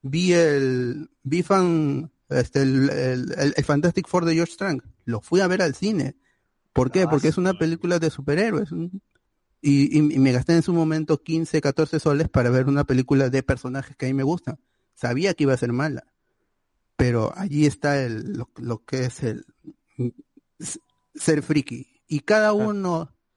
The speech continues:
Speaker 1: define con, cómo ser friki y cómo, cómo vivir, eh,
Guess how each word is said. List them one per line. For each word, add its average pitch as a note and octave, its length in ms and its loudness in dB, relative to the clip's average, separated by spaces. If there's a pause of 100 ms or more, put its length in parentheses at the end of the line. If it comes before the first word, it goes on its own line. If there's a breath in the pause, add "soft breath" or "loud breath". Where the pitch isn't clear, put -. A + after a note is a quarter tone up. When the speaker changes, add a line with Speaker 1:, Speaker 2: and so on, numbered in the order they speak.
(520)
Speaker 1:
define C#3+ 840 2 (100)
con, C#3+ 160 0
cómo C#3+ 320 0
ser C#3 180 -2
friki C#3+ 300 -4
y - 200 -10
cómo, C3+ 680 -2 (600)
cómo E3+ 240 4
vivir, D3+ 420 2
eh, A#2+ 260 -2